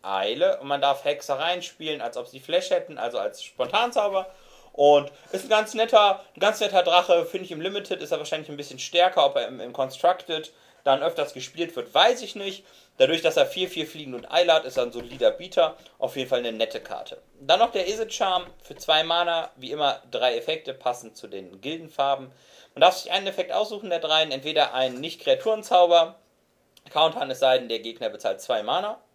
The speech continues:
schon mal ganz nett. Dann zwei Schaden verschießen oder alternativ zwei Karten ziehen und dann zwei Karten abwerfen. Finde ich auch wieder schön gelungen. Ein bisschen Burn, ein bisschen Counter, also wir haben den blauen und den roten Effekt abgedeckt und dann eben ein Draw Discard Effekt.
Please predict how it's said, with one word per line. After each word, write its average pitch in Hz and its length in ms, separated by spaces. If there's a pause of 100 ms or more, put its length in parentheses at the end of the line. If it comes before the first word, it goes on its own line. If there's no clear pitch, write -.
(120)
schon - 180
mal - 100
ganz - 200
nett. 233 220 (480)
Dann 220 240 (100)
zwei 214 220
Schaden 247 320
verschießen 208 720 (120)
oder 190 360
alternativ 156 560
zwei 151 180
Karten 135 320
ziehen 202 240
und 123 120
dann 127 180
zwei 117 140
Karten 123 380 (160)
abwerfen. 101 640 (400)
Finde 262 220
ich 226 60
auch 202 100
wieder 202 160
schön 196 260
gelungen. 208 420
Ein 151 60
bisschen 190 380
Burn, 220 440
ein 160 60
bisschen 170 300
Counter, 208 500
also 139 160
wir 143 80
haben 127 140
den 120 120
blauen 156 280
und 131 100
den 123 80
roten 214 280
Effekt 165 280
abgedeckt 151 500 (240)
und 143 140
dann 165 160
eben 147 160
ein 131 200
Draw 143 260
Discard 165 560 (400)
Effekt. 151 440